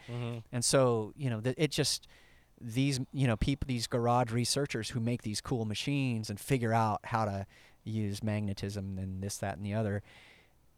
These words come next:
Speaker 2: you know, they, they're gonna upset the apple cart, so to speak. And,
Speaker 1: Mm.
Speaker 2: and, um, it, or this, they're gonna upset the status quo, <laughs> you know, so.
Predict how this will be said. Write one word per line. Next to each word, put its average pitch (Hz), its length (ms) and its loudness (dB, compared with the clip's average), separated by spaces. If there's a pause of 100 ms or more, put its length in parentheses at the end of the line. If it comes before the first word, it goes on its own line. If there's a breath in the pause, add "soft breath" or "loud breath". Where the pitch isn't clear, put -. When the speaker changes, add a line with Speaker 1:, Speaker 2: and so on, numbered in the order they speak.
(140)
Speaker 2:
you 127 120 0
know, 104 200 0
they, 127 380 4
they're 135 160 6
gonna 127 220 4
upset 120 380 0
the 104 140 0
apple 107 240 -2
cart, - 340 -4 (140)
so 92 200 -2
to 92 80 -6
speak. - 520 -8 (480 soft breath)
And, 110 240 0
Speaker 1:
Mm. 107 240 -8 (100)
Speaker 2:
and, 104 420 -2
um, 95 300 -6 (720 soft breath)
it, 123 120 -4
or 123 140 2
this, 113 160 -2 (120)
they're 131 100 -2
gonna 123 120 0
upset 117 360 0
the - 80 -6
status 101 420 -2
quo, 98 320 -2
<laughs> 101 40 -6
you 110 200 -4
know, 113 180 -6
so. - 220 -4